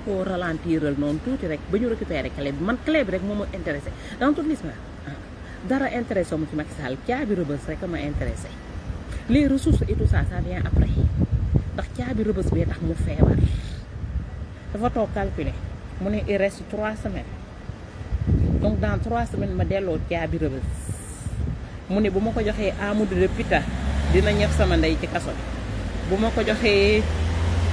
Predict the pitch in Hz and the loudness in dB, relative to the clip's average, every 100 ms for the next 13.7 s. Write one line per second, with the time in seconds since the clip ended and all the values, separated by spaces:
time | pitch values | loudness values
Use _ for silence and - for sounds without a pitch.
0 | - 165 240 247 214 170 165 196 240 226 | 2 6 8 8 6 4 4 4 4 6
1 | 254 247 214 190 185 202 208 208 196 - | 4 4 2 4 2 2 0 2 2 0
2 | - - 349 - 220 254 240 294 - 320 | -2 2 4 8 8 8 8 6 8 6
3 | 277 302 339 - 330 - - 330 285 330 | 6 4 4 2 -2 0 2 4 6 6
4 | 359 453 - 302 285 294 370 392 311 254 | 6 6 6 6 6 4 2 4 6 6
5 | 240 294 294 285 294 330 - 240 240 262 | 4 2 2 2 -2 -2 0 0 0 0
6 | 269 254 254 240 226 233 226 214 254 285 | 0 2 2 0 0 2 0 -2 0 0
7 | - 320 392 349 254 247 - 269 262 220 | 2 2 4 4 2 2 4 4 4 2
8 | 233 233 208 214 214 196 190 180 170 175 | 0 0 2 2 2 2 2 0 -2 -2
9 | 180 180 170 - - - - - - - | 2 2 2 0 -8 -12 -12 -14 -12 -12
10 | - - - - - - 208 226 220 202 | -12 -12 -12 -12 -12 -4 2 4 4 4
11 | 214 240 - - - - - - - - | 2 0 -8 -14 -14 -14 -14 -14 -14 -16
12 | - - - - - 185 214 247 175 185 | -16 -14 -14 -12 -6 -2 2 2 4 2
13 | 202 190 185 175 - 156 | 2 0 -2 -4 -4 -4